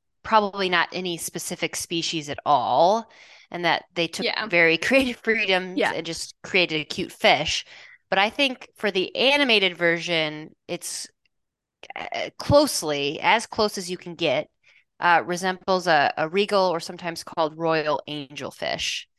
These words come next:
Speaker 1: Um, so very, very bright yellow coloration and has the blue stripes. So, uh, close-ish, I would
Speaker 2: Yeah.
Speaker 1: say.
Speaker 2: I like that match for the animated version and just a, a cool looking fish again. So if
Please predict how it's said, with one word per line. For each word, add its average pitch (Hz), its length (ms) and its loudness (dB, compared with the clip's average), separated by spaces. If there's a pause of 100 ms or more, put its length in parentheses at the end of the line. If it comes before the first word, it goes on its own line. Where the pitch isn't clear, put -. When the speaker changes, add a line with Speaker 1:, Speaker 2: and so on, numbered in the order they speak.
(480)
Speaker 1:
Um, 131 100 -16
so 156 220 -6
very, 190 300 4
very 175 220 4
bright 170 440 2 (180)
yellow 156 300 2
coloration 160 720 -2
and 147 140 -10
has 143 420 -8
the 139 80 -16
blue 143 200 -10
stripes. 113 440 -4
So, 131 380 -2 (680)
uh, - 280 -6
close-ish, - 1500 0
I 165 120 -2
would 160 120 0
Speaker 2:
Yeah. - 140 0
Speaker 1:
say. - 440 -2 (280)
Speaker 2:
I 247 120 4
like 208 320 2
that 208 320 2 (160)
match 202 400 -4
for 220 140 -4
the 208 80 -4
animated 202 840 -4
version 208 400 -4
and 208 260 -2
just - 260 -8
a, - 260 -6
a 214 40 -4
cool 214 360 0
looking 202 280 -6
fish - 360 -8
again. 208 340 -8
So 220 140 -12
if 208 340 -10